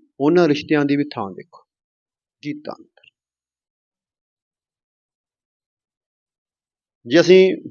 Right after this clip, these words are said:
ਜਿਹੜੇ ਤੁਹਾਨੂੰ ਪੜ੍ਹਾਉਣਗੇ ਇੱਥੇ, ਜਿਹੜੇ ਵੀ ਕੋਈ ਹੋਣਗੇ, ਜਿੱਦਾਂ ਸਿਕੰਦਰ ਸਿੰਘ ਹੋਣੀ ਬੈਠੇ ਨੇ, ਜਿਹੜੇ ਪੰਜਾਬੀ ਵਾਲੇ ਹੋਣਗੇ ਤੁਹਾਡੇ ਭਾਸ਼ਾਵਾਂ ਵਾਲੇ, ਉਹ ਪੜ੍ਹਾਉਂਦੇ ਤੁਹਾਨੂੰ ਇੱਕ ਨਾ ਸਾਹਿਤ ਦਾ ਇਤਿਹਾਸ, ਸਾਹਿਤ ਦੀ ਜਿਹੜੀ ਉਹ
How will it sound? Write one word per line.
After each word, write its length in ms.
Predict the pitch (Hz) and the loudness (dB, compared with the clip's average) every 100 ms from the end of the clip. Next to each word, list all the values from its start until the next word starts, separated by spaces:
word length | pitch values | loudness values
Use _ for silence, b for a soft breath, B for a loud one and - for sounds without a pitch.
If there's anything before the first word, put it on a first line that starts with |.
| 135 | -2
ਜਿਹੜੇ 160 | 151 | 0
ਤੁਹਾਨੂੰ 260 | 160 147 139 | 2 2 4
ਪੜ੍ਹਾਉਣਗੇ 360 | 156 143 135 | 4 4 4
ਇੱਥੇ, 220 | 131 - 135 | 0 -2 -4
ਜਿਹੜੇ 180 | 131 | 0
ਵੀ 80 | 139 | 0
ਕੋਈ 160 | 131 123 | 0 -2
ਹੋਣਗੇ, 480 | 113 123 120 113 113 _ _ _ _ _ _ _ _ _ | 0 0 0 -2 -6 _ _ _ _ _ _ _ _ _
ਜਿੱਦਾਂ 200 | 107 120 | -10 -10
ਸਿਕੰਦਰ 260 | 117 123 120 | -8 -10 -6
ਸਿੰਘ 120 | 127 | -4
ਹੋਣੀ 140 | 120 | -4
ਬੈਠੇ 320 | 117 113 117 | -2 -4 -4
ਨੇ, 180 | 113 110 | -6 -8
ਜਿਹੜੇ 760 | 110 _ _ _ _ _ - 135 | -12 _ _ _ _ _ -14 -6
ਪੰਜਾਬੀ 340 | 147 143 143 | 0 2 4
ਵਾਲੇ 120 | 156 | 4
ਹੋਣਗੇ 220 | 143 143 | 4 2
ਤੁਹਾਡੇ 220 | 127 120 139 | 0 -2 0
ਭਾਸ਼ਾਵਾਂ 440 | 156 127 127 120 | 0 2 2 2
ਵਾਲੇ, 200 | 110 135 151 _ _ _ _ _ _ _ - | 2 0 -4 _ _ _ _ _ _ _ -10
ਉਹ 80 | 147 | -4
ਪੜ੍ਹਾਉਂਦੇ 220 | 156 135 | -2 0
ਤੁਹਾਨੂੰ 200 | 135 135 | 0 0
ਇੱਕ 100 | 131 | 0
ਨਾ 80 | 165 | -2
ਸਾਹਿਤ 380 | - 117 117 120 | 0 0 0 0
ਦਾ 160 | 117 | 2
ਇਤਿਹਾਸ, 520 | 113 113 110 95 - - _ _ _ _ _ _ _ _ _ _ _ _ _ _ _ _ _ _ | 2 2 2 0 -4 -16 _ _ _ _ _ _ _ _ _ _ _ _ _ _ _ _ _ _
ਸਾਹਿਤ 360 | - 127 131 | -6 0 0
ਦੀ 160 | 131 127 | 0 0
ਜਿਹੜੀ 160 | 131 131 | 2 2
ਉਹ 160 | 123 | 2